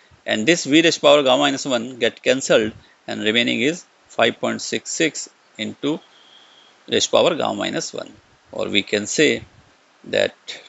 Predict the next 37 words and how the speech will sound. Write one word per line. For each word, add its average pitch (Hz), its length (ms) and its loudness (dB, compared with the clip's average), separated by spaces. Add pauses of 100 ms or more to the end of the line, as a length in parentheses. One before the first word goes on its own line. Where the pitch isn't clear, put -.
taking 117 260 0
the 120 100 4
log 113 400 2
on 101 140 -4
the 104 80 0
both 107 240 2
sides, 110 420 0 (360)
it 104 140 -12
is 104 180 -10
the 101 280 0 (840)
log 98 340 2 (200)
two 120 280 -2 (380)
is 101 200 -10
equal 101 280 -4
to 104 200 -6
gamma 104 300 2
minus 104 380 -2
one 110 280 -2 (300)
into 104 300 -14
log 104 340 2
five 98 340 -4
point 147 240 -6
six - 300 -12
six. - 560 -12 (920)
Or - 120 -2
we 101 160 -2
can 107 220 -2
say 127 200 2
gamma 104 280 0
minus 104 340 0
one 123 200 2
equal 104 320 -2
to 98 120 -8
log 101 400 2 (600)
two 123 160 -2
by 104 300 2
log 101 460 2